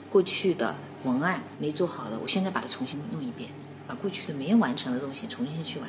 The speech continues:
成。然后家里很乱的地方就清理一下，把该扔的东西扔掉，做一做清洁。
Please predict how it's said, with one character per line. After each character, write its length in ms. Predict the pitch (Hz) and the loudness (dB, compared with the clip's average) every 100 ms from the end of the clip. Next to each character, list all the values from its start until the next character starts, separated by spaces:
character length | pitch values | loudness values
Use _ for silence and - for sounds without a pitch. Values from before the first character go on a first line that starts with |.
| - | -6
成。 180 | - - - - - - | -6 -6 -14 -16 -18 -10
然 80 | 151 | -2
后 100 | 175 | 0
家 220 | - 175 | 0 -2
里 100 | 165 | -2
很 200 | 143 120 | -2 -2
乱 240 | 151 190 160 | 2 2 2
的 80 | - | -2
地 120 | 139 | -6
方 220 | - 139 - - - - | -6 -10 -10 -14 -12 -4
就 80 | |
清 260 | - - 208 | 2 6 6
理 80 | 156 | 6
一 40 | |
下， 120 | 123 147 | 2 -2
把 60 | |
该 160 | - 165 | -2 0
扔 160 | 185 180 | 2 2
的 60 | |
东 120 | 170 | 0
西 100 | 170 | 0
扔 180 | 170 190 | 0 0
掉， 180 | 208 190 - - - - - | 2 0 -2 -14 -14 -8 4
做 160 | 233 | 8
一 60 | 175 | 8
做 120 | 160 | 4
清 260 | 143 214 208 | 2 2 2
洁。 200 | - | 0